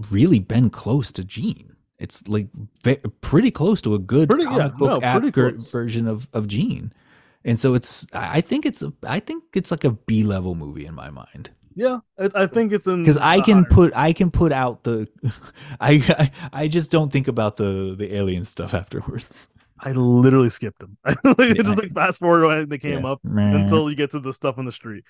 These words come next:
Speaker 2: Like,
Speaker 1: Yeah.
Speaker 2: and that stuff, like, "All right, that's enough." Like, I know, I know what happened there. It's nothing.
Speaker 1: It's dumb. It's dumb. But yeah, I would
Speaker 2: Oh.
Speaker 1: give it, like, a B minus or what, what that would be like. I'd give it three, I don't, I can't even think. Three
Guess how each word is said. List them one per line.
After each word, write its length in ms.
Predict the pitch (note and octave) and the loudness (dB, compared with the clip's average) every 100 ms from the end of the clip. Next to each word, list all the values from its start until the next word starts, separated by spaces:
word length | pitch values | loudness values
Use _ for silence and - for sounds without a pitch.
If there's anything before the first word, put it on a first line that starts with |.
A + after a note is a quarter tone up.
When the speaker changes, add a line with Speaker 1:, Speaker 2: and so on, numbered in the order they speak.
| _ - | _ -10
Speaker 2:
Like, 200 | B2+ B2 | -4 -4
Speaker 1:
Yeah. 80 | E2+ | -2
Speaker 2:
and 80 | E3 | 0
that 200 | E3+ D3 | 0 0
stuff, 140 | D#3+ | 0
like, 140 | D3+ | 0
"All 60 | D3+ | -2
right, 240 | D3+ C#3+ | -2 -2
that's 100 | B2 | -4
enough." 120 | A#2 G#2 | -8 -14
Like, 120 | A2+ | -10
I 80 | C3 | -8
know, 220 | A2 F#2 | -8 -10
I 80 | A#2+ | -8
know 140 | B2 | -6
what 80 | A2+ | -6
happened 260 | G2 G2+ F#2+ | -10 -16 -20
there. 120 | F#2 A#2 | -20 -20
It's 120 | C3 | -18
nothing. 280 | G2 F#2 F2+ _ - | -18 -20 -20 _ -14
Speaker 1:
It's 220 | - - | -14 -14
dumb. 320 | - - G2+ - | -18 -16 -16 -14
It's 160 | G2+ - | -16 -12
dumb. 320 | - F2 G#2 _ _ - | -14 -12 -14 _ _ -2
But 120 | D3+ | 2
yeah, 180 | D3+ C#3 | 2 2
I 60 | |
would 160 | D4+ B3 | 0 0
Speaker 2:
Oh. 20 | |
Speaker 1:
give 180 | G3+ D#3 | -2 -2
it, 80 | B2 | -2
like, 140 | A2 | -2
a 80 | F#2 | -4
B 240 | F#2 F2 | -8 -10
minus 540 | F2 E2 F2 F2+ - - | -10 -10 -10 -10 -10 -6
or 260 | F#2 F2 - | -4 -4 -4
what, 280 | G2 F2+ | -6 -6
what 220 | - G2+ - | -6 -6 -2
that 160 | G2 | -2
would 120 | G2 | 0
be 160 | G2 F#2+ | 0 -2
like. 300 | F#2 F2+ - | 0 -4 -4
I'd 180 | E3+ F#3 | -4 0
give 200 | F#3+ E3+ | 2 2
it 180 | C#3+ - _ _ _ _ _ _ | -2 -4 _ _ _ _ _ _
three, 760 | A#2+ A2+ A#2 A2 A2 G#2 G2+ - _ _ _ _ _ _ _ _ - | 0 4 4 4 2 0 -2 -8 _ _ _ _ _ _ _ _ -10
I 160 | G#2 F#2+ | -6 -4
don't, 140 | D#2+ | -4
I 140 | E2 | -8
can't 160 | F#2+ D#2 | -10 -10
even 120 | E2 | -10
think. 160 | - F#2+ | -10 -4
Three 840 | G#2+ A2 G#2+ G#2+ G#2 G2+ G2 F#2 | 2 4 6 6 2 0 -2 -6